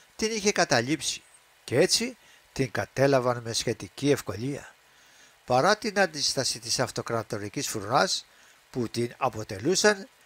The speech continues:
οι Σκανδιναβοί βάραγοι. Για τρεις ημέρες οι στρατιώτες του Χριστού επιδόθηκαν σε παντός είδους βανδαλισμούς και φρικαλαιότητες.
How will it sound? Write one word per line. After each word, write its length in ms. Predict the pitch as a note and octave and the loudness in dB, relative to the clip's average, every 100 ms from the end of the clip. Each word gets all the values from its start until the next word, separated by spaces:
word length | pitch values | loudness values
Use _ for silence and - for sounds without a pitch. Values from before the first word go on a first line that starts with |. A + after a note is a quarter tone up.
| _ _ _ | _ _ _
οι 100 | F3+ | -2
Σκανδιναβοί 920 | - - C3 A2 A#2 G#2 A#2 F#3+ A3 _ _ _ - A2+ | -2 0 0 0 -2 -2 -2 -2 -4 _ _ _ -20 -16
βάραγοι. 680 | F#2+ A2+ A#2+ A2 E2 D2 C#2+ _ _ _ _ _ _ _ _ _ | -4 2 4 2 -2 -16 -20 _ _ _ _ _ _ _ _ _
Για 260 | - D#3+ F3 | -2 4 4
τρεις 340 | - G#3 G#3+ | 2 0 0
ημέρες 800 | G#3 F3+ D#3+ B2+ G2 - - - - - - - _ | 0 0 2 2 0 -4 -6 -6 -10 -20 -20 -20 _
οι 440 | D3 C3 A#2+ A2 G2 | -4 0 0 -2 -2
στρατιώτες 720 | - B2+ G#2+ G2+ A#2+ A#2+ A2 | -2 0 0 2 0 0 -4
του 120 | A2 | -4
Χριστού 460 | G2+ - - D2 - - - - - _ | -6 -8 -12 -18 -20 -20 -20 -20 -20 _
επιδόθηκαν 680 | A#3 G#3+ F#3 G#3 F3+ F#3+ F3+ | -2 -2 2 2 4 0 2
σε 140 | F3+ | 0
παντός 440 | D#3 D3 D#3+ - | 2 2 4 0
είδους 320 | D3 D#3 D#3 C3+ | 0 0 -2 0
βανδαλισμούς 680 | B2+ A2+ A2+ G2 G#2+ D3+ | 0 2 -2 -2 -8 -6
και 120 | - D3 | -4 -4
φρικαλαιότητες. 1300 | - A2 - G#2 E2+ F2+ G#2+ C#3 - - - - | -4 -8 -4 -4 -4 -8 -6 -8 -14 -12 -10 -10